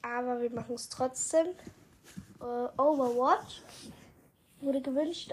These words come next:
und ja, man hört, wie man's hört, meine Stimme ist wieder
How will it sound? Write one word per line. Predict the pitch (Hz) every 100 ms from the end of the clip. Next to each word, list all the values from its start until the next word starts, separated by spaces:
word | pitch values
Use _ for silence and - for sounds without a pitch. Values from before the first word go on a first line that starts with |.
| -
und | 277 285 285 277 - - _ - - -
ja, | 285 302 320
man | 302 277 269
hört, | 269 254 302 285
wie | 262
man's | 254 254 247
hört, | 277 - -
meine | 269 247
Stimme | 254 - 320 349 339
ist | 311 311 - -
wieder | 285 285